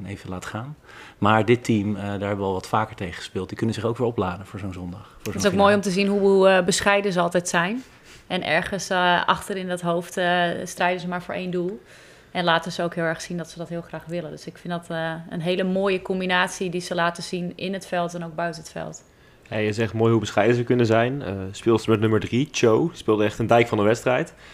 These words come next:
Speaker 3: En die werd aan het einde van de wedstrijd werd ze ook, eh, goed toegezongen door het publiek. En die meid die keek erbij, die dacht, "Nou, doe maar niet." Want die wilde het gewoon allemaal niet horen volgens mij. Die stond bijna met, met de handen op de oren van, eh.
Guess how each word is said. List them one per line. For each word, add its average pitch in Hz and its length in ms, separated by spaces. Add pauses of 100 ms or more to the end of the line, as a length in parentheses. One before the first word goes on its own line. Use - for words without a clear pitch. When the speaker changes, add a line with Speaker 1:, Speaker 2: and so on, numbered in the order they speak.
(140)
Speaker 3:
En 120 100
die 120 100
werd 135 140
aan 131 60
het 113 100
einde 139 220
van 113 120
de 107 60
wedstrijd 104 360
werd 107 160
ze 104 100
ook, 104 200
eh, 101 160
goed - 280
toegezongen 131 440
door 113 80
het 107 100
publiek. 120 480 (400)
En 107 120
die 104 100
meid 107 200
die 110 100
keek 135 220
erbij, 98 280
die 110 80
dacht, 113 220
"Nou, 113 140
doe 123 120
maar 127 140
niet." 147 220
Want 123 140
die 117 80
wilde 127 140
het 120 100
gewoon 127 140
allemaal 127 180
niet 139 80
horen 139 140
volgens 107 220
mij. 107 180
Die 110 80
stond 120 220
bijna 143 180
met, 143 200
met 139 100
de 147 60
handen 165 240
op 165 120
de 170 80
oren 160 300
van, 156 260
eh. 151 80